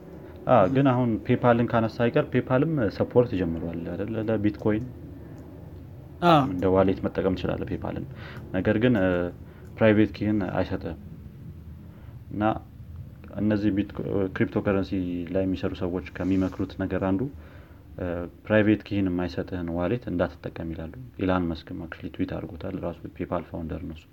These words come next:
Speaker 1: <laughs> ግን ፕራይቬት ኪህን
Speaker 2: እህ።
Speaker 1: የማይሰጥ፣ እ፣ ስ-፣ ዋሌት መጠቀም ጥሩ አይደለም። እሱም እንደ አንድ እንትን
Speaker 2: እሱ ትክክል ነው።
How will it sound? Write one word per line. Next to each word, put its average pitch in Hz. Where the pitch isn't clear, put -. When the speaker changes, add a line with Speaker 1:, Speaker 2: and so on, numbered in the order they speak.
Speaker 1:
<laughs> -
ግን 107
ፕራይቬት 98
ኪህን 101
Speaker 2:
እህ። 90
Speaker 1:
የማይሰጥ፣ 90
እ፣ 85
ስ-፣ -
ዋሌት 92
መጠቀም 90
ጥሩ 85
አይደለም። 85
እሱም -
እንደ 85
አንድ 82
እንትን 82
Speaker 2:
እሱ -
ትክክል 156
ነው። 127